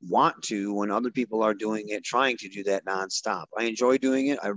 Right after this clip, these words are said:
recently wrestled, uh, Myron Reed, uh, last Friday at A E W, and we tore it up.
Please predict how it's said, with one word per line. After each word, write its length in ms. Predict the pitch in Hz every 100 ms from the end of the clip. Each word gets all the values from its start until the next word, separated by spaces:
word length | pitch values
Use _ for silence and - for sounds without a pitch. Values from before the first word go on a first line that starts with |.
| 98
recently 460 | 107 123 - 117
wrestled, 400 | 113 113 - 113 107
uh, 180 | 104 98 _ - _ _
Myron 360 | 104 117 117 113
Reed, 360 | 123 131 104 95 - _ 85
uh, 140 | 98
last 240 | 107 107
Friday 340 | - 117 120 104
at 60 |
A 140 | 101 101
E 80 | 98
W, 480 | 107 113 101 95 90
and 300 | 92 92 92 -
we 80 | 131
tore 260 | - 117 95
it 60 |
up. 100 | 87